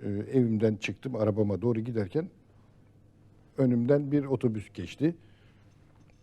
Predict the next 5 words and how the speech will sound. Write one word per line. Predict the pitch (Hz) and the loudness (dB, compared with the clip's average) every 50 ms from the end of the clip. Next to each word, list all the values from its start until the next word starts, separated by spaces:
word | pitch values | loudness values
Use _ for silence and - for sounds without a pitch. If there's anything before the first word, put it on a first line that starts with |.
| - - - | -16 -6 0
Elli | 135 131 135 135 135 | 2 2 6 6 6
altmış | 120 - - 127 107 - | 6 4 0 -8 -8 -4
metre | 117 107 104 - 110 | -6 -6 -4 -4 -2
ötede | 123 135 - - 104 85 101 113 143 - - - - - - - - 117 | -2 -2 -2 -2 -4 -2 -2 -2 -2 -2 -14 -20 -20 -20 -20 -14 -10 -4
durdu. | 110 110 98 82 82 120 143 165 | -2 -2 -4 -4 -4 -4 -6 -6